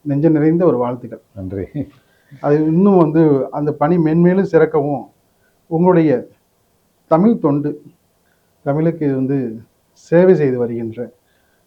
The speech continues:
Speaker 1: உங்களுடைய தமிழ் எழுத்துக்கள் மூலயமாக, படைப்புகள் மூலயமாக அது இன்னும் மேம்படணும்.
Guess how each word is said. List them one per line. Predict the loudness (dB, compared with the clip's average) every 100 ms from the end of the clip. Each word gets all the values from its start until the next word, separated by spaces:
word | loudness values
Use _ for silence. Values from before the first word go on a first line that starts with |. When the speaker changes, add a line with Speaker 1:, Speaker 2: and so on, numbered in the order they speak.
| _ -8
Speaker 1:
உங்களுடைய | -6 -4 -4 -6 -10 _ _
தமிழ் | -4 -2 0
எழுத்துக்கள் | -2 0 -2 -2
மூலயமாக, | -4 -6 -8 -10 -12 -14 -14
படைப்புகள் | -12 -12 -14 -16
மூலயமாக | -16 -18 -20 -20 -20 _ _ _ _ _
அது | -12 -8
இன்னும் | -6 -4 -2
மேம்படணும். | -4 -6 -8 -14